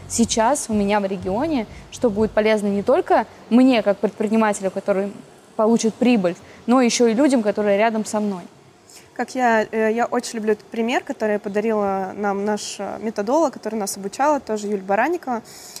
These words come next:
Speaker 2: Она говорит: Предпринимательство — это что? Есть точка А, как есть сейчас, э, что-то в этой точке А может быть не так. Есть точка Б, как может быть и будет очень круто. И есть между точкой А и Б непреодолимый барьер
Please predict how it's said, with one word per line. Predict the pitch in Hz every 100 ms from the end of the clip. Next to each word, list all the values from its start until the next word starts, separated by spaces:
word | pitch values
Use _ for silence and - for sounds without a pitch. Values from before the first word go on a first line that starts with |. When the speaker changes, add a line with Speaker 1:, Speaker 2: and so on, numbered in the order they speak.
| -
Speaker 2:
Она | 220
говорит: | 254 262
Предпринимательство — | - 233 285 349 349 240
это | 247
что? | - - 190 180 - -
Есть | 269 -
точка | 381 - 349
А, | 247 262 311 -
как | - 240
есть | 240 226
сейчас, | - 208 220 214 - - - - _ - - - -
э, | 226 214 202
что-то | 208 320 370 247
в |
этой | 240 240
точке | 208 240 - -
А | 370
может | 247 285
быть | 220 220
не | 247
так. | - 160 - - _ - _
Есть | 240 285
точка | 349 - 320
Б, | 302 247 185 - -
как | 233 240
может | 269 262
быть | 220 294 -
и | 247
будет | 226 233
очень | 226 -
круто. | - 226 - 160 220 - - - -
И |
есть | 226 330 311
между | 262 240
точкой | 262 262 247
А | 240 254
и | 226
Б | 214 330 403 440
непреодолимый | - 240 240 226 233 311 294 -
барьер | 208 233 214 247